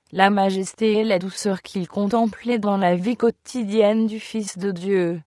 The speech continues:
remplissaient son cœur d'admiration et d'amour. Jour après jour, son âme était attirée vers lui, et le moi, absorbé par l'amour de son maître.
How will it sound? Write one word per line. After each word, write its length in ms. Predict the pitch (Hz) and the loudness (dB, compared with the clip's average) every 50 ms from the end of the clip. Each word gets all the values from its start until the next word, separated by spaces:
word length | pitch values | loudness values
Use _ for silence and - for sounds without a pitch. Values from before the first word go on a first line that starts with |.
| _ _ _ _ _ | _ _ _ _ _
remplissaient 720 | - - 185 208 220 196 - 220 208 - - - 185 196 | -8 0 2 2 2 2 -2 -6 -6 -6 -6 -6 -6 -6
son 300 | 190 - - 185 180 170 | -6 -6 -4 -4 -4 -2
cœur 400 | - 233 226 226 220 220 214 202 | 0 2 4 6 6 4 2 2
d'admiration 1200 | 196 196 202 220 220 214 214 214 214 208 220 220 233 226 - - - 208 202 202 226 254 269 269 | 0 2 4 4 4 4 2 0 0 2 2 2 2 2 -2 -6 -6 -6 -4 -4 -4 -4 -6 -8
et 100 | - 190 | -6 -6
d'amour. 680 | 196 180 185 185 202 208 202 190 175 170 170 - - _ _ _ _ _ _ _ _ _ _ _ _ _ _ _ _ _ _ _ _ | -2 -2 0 0 0 0 0 -2 -4 -4 -6 -8 -14 _ _ _ _ _ _ _ _ _ _ _ _ _ _ _ _ _ _ _ _
Jour 480 | _ - 170 165 180 214 226 240 247 233 | _ -12 -8 -4 -2 0 0 2 4 2
après 340 | 240 240 - - - 254 254 | 2 2 0 -4 -2 -2 -2
jour, 500 | 196 190 208 208 208 226 269 294 - - _ _ _ _ _ _ | 0 0 -2 0 0 -2 -2 -4 -8 -16 _ _ _ _ _ _
son 300 | - - - 190 196 196 | -14 -8 -4 -2 0 2
âme 360 | 190 185 - - 196 202 208 | 2 2 2 0 -2 0 0
était 460 | 185 180 175 - - 214 214 - - | -2 -4 -6 -8 -8 -8 -8 -2 0
attirée 440 | 233 233 - - - 220 214 220 226 | 0 0 0 -2 -2 0 4 4 2
vers 280 | 214 220 254 233 214 220 | 4 4 2 2 2 2
lui, 380 | 220 220 233 247 262 285 285 - _ _ _ _ _ _ _ | 2 2 2 2 0 -2 -4 -8 _ _ _ _ _ _ _
et 100 | - 190 | -4 0
le 140 | 196 196 196 | 0 2 2
moi, 480 | 202 208 202 180 180 190 208 233 233 - _ _ _ _ _ _ | 2 0 2 2 2 2 0 0 -2 -6 _ _ _ _ _ _
absorbé 720 | - 214 214 - - - - 233 220 226 214 254 269 277 294 | 0 0 0 -2 -4 -2 0 0 0 0 0 0 0 0 -2
par 220 | - - 247 220 | -2 0 0 0
l'amour 500 | 208 208 196 208 196 202 208 214 226 233 | 2 2 2 2 2 0 0 2 2 0
de 120 | 220 196 202 | 0 -2 -6
son 240 | - - 214 214 214 | -6 -4 -4 -2 0
maître. 480 | 220 220 220 220 220 - - - 240 | 2 2 2 2 0 -2 -8 -10 -10